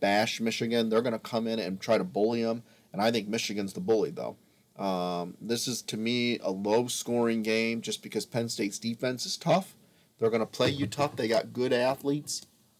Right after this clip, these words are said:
Um, Michigan's offense, though, is by far a million times better. And again, I don't think you can bully the bully. I think Michigan's the bully, but I think Penn State thinks they're the bully. And I know they beat up on Auburn. Auburn's trash. I,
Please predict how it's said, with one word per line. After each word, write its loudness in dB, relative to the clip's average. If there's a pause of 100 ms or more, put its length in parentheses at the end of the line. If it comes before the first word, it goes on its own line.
Um, 2
Michigan's -2
offense, 4
though, 2
is -6
by 0
far 4
a 6
million 2
times -4
better. 4 (520)
And 2
again, 2
I 2
don't 2
think -4
you -4
can -2
bully 2
the -12
bully. -2 (120)
I -2
think 2
Michigan's -2
the -2
bully, 2 (360)
but 2
I 6
think -2
Penn -4
State -4
thinks -6
they're 2
the 0
bully. -6 (400)
And 0
I 2
know 2
they 2
beat -4
up -2
on 6
Auburn. 4
Auburn's 2
trash. 4 (460)
I, 4